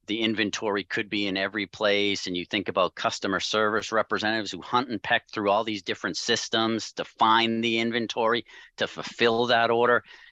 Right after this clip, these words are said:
These systems take all that off that plate. You still need those people, but you have those people dealing with exceptions, right? Orders that get kicked out because the system can't solve it appropriately, right? When,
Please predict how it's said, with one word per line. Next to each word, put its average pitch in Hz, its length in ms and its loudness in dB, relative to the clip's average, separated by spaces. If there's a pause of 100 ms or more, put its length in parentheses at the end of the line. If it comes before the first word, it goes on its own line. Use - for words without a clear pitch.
(160)
These 143 280 4
systems - 680 -2
take - 420 -2
all 123 240 2
that 110 280 0
off 110 300 0
that 101 260 -2
plate. 101 240 -6 (280)
You 214 180 0
still 233 340 0
need 117 280 -2
those 95 480 -2 (220)
people, 80 540 -4 (460)
but 139 160 0
you 139 160 2
have 160 220 2
those 156 240 2
people 165 380 -4
dealing 147 440 0
with 139 240 -2
exceptions, 80 880 -4
right? 113 320 0 (420)
Orders 170 320 0
that 165 180 -2
get 135 220 -4
kicked - 300 -4
out 160 240 0
because 107 300 -6
the 101 80 -4
system 131 520 -4
can't 131 400 -2
solve 95 360 2
it 87 80 -2
appropriately, 71 800 -4
right? 85 300 0 (120)
When, 113 160 -2